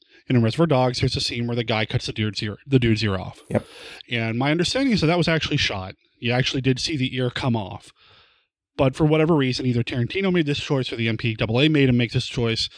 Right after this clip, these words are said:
Speaker 1: where instead of actually seeing the dude cut his ear off, I've used the word dude a lot today,
Speaker 2: <laughs>
Speaker 1: seeing the dude cut the ear off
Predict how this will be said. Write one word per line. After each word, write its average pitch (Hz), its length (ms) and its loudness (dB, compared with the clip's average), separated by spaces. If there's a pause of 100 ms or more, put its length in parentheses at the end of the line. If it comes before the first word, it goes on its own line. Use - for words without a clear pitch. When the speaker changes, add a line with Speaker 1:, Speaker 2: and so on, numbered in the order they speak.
(380)
Speaker 1:
where 127 200 4
instead 123 320 0
of 147 60 4
actually 135 340 2
seeing 180 420 2
the 143 80 -2
dude 123 480 4
cut - 280 0
his 143 400 0
ear 139 220 0
off, 107 220 -4
I've 131 140 -4
used 139 140 -2
the 123 60 0
word 101 240 -4
dude 113 180 2
a 95 60 0
lot 95 320 -6
today, - 300 -6 (200)
Speaker 2:
<laughs> - 180 -8
Speaker 1:
seeing 190 260 0
the 170 60 4
dude 143 320 0
cut 165 240 -4
the 151 280 -2
ear 135 200 -2
off 123 400 -4